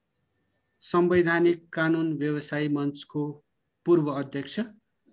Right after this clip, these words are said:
तिस वर्षदेखि न्याय सेवामा वकालत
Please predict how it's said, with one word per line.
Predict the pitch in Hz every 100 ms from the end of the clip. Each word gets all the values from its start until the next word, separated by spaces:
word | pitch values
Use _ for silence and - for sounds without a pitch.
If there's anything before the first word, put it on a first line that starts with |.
| _ _ _ _ _ _
तिस | 220 214 -
वर्षदेखि | 151 156 151 156 147 135 175 214 - _ _ _ -
न्याय | 147 156 151
सेवामा | 147 151 135 135 180 - _ _ _ _ _ _ -
वकालत | 151 160 175 160 156 156